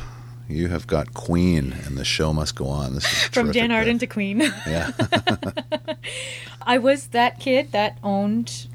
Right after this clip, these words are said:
Speaker 2: all of the Queen
Speaker 1: Mm-hmm. Albums. This is
Speaker 2: albums,
Speaker 1: Innuendo, I
Speaker 2: vinyls,
Speaker 1: think, right?
Speaker 2: tapes. We would call them tapes. They were
Speaker 1: Yeah.
Speaker 2: tapes, right? I had the Queen, greatest,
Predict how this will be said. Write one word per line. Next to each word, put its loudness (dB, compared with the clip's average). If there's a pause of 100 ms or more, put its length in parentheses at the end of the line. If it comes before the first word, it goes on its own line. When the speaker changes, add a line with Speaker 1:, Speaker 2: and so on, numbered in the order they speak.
(340)
Speaker 2:
all 0
of -8
the -2 (140)
Queen -4 (600)
Speaker 1:
Mm-hmm. 2
Albums. -4 (300)
This 2
is 0
Speaker 2:
albums, 0
Speaker 1:
Innuendo, 2
I 0
Speaker 2:
vinyls, -4
Speaker 1:
think, -4
right? 2 (200)
Speaker 2:
tapes. -2
We -2
would -6
call -6
them -2
tapes. -8
They -4
were 0
Speaker 1:
Yeah. 4
Speaker 2:
tapes, -8
right? -4
I 0
had -2
the -10
Queen, -8
greatest, -4